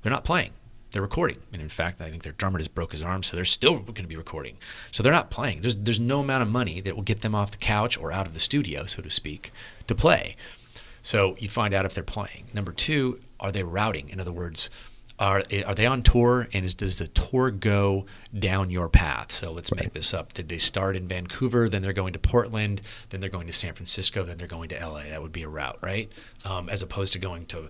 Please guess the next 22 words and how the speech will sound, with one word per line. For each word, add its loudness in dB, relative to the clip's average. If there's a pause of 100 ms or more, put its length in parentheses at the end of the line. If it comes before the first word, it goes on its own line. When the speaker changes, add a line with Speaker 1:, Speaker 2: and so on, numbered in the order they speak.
(120)
Speaker 1:
from -8
Portland 4
to -4
New -6
York 4 (320)
and -8
then -10
back, -2 (280)
it's -6
gonna -6
cost -2
you -4
a -10
lot -2
of -2
money. -4 (360)
Their -4
team -2
doesn't 0
wanna -2
do -2
it. -2